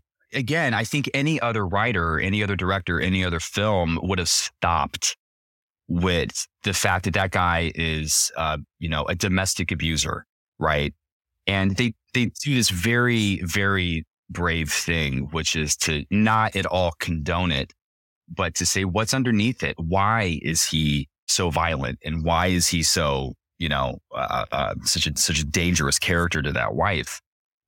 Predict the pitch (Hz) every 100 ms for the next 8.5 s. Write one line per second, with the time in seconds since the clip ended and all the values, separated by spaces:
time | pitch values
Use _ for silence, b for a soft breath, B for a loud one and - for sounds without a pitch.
0 | - 69 78 73 76 76 76 _ - 87
1 | 92 107 127 127 123 113 120 95 101 -
2 | 139 107 - 101 104 92 104 98 - 110
3 | 104 95 85 85 85 90 78 - 73 -
4 | 85 80 76 85 82 76 71 _ _ _
5 | _ _ _ _ 87 - - _ 101 101
6 | 113 110 90 95 92 90 90 82 80 -
7 | 85 80 80 76 71 69 - 76 71 71
8 | 73 67 67 -